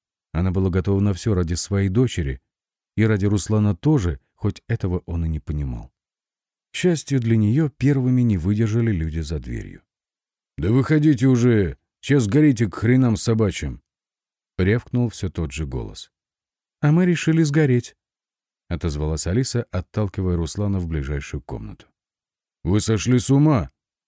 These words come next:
"Да, у нас тут одни психи. А вам ещё целый дом спасать.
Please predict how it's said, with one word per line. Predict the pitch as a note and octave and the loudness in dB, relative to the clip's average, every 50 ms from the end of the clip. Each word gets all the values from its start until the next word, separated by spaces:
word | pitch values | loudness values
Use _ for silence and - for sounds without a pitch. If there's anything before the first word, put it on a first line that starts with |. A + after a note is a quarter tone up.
| _ _ _ - | _ _ _ -2
"Да, | - D3 C#3 E3+ E3+ D#3+ D#3+ - _ _ _ _ _ - | 0 2 2 4 2 2 0 -4 _ _ _ _ _ 0
у | D3 D3+ | 2 2
нас | D#3 D#3+ D3 - | 2 2 0 -2
тут | - D#3 C#3+ | -2 -2 0
одни | D3+ C3 A#2+ C3 C3 | 0 0 2 0 -2
психи. | - - - A2+ G#2 - - G#2+ - _ _ _ _ _ _ _ _ _ - | -2 -2 -6 -6 -6 -6 -8 -10 -10 _ _ _ _ _ _ _ _ _ -2
А | - A#2 A#2+ | 0 2 2
вам | C3+ C#3+ C#3 | 4 2 2
ещё | C3+ - - C3+ | 0 0 0 -2
целый | - - - D3+ D3+ D3+ D3 | 0 2 0 2 4 4 2
дом | B2+ B2+ A2+ G2 F2+ | 2 2 0 0 0
спасать. | - - G#2+ F#2 - - F#2+ E2+ - _ | -2 -2 -2 -2 -2 -2 -4 -4 -4 _